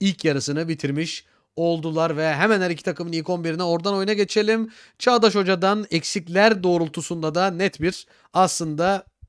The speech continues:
üç beş iki gördük diyebiliriz ki zaman zaman da dörtlüye dönen aslında hibrit bir yapı vardı.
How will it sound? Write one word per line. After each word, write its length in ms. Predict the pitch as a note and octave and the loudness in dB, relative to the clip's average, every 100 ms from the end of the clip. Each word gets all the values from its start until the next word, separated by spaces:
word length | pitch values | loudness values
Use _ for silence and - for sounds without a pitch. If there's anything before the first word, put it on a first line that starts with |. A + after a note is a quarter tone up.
| _ _ | _ _
üç 440 | A3 A3+ - - - _ _ | -2 0 -2 -14 -18 _ _
beş 460 | B2+ F#3 G3+ - - | -6 0 0 0 -6
iki 460 | F#3 - G#3+ F#3+ F#3 _ _ | -6 0 2 2 0 _ _
gördük 380 | C#3+ F3 E3+ E3 | 0 2 2 0
diyebiliriz 320 | F3+ F3+ G#3 | -2 -2 -4
ki 100 | F#3+ | -6
zaman 260 | D#3 F3+ G3 | -2 0 2
zaman 240 | E3 C#3 | 0 0
da 120 | F3+ E3+ | 2 4
dörtlüye 360 | E3+ - F3+ | 4 4 2
dönen 180 | E3 F#3 | 4 2
aslında 300 | F3 - G#3 | 0 2 0
hibrit 380 | E3+ F3+ G#3+ - | 0 0 -2 2
bir 60 | |
yapı 220 | E3+ D#3 F3 | 2 2 2
vardı. 400 | E3 D#3+ F3+ | 2 2 0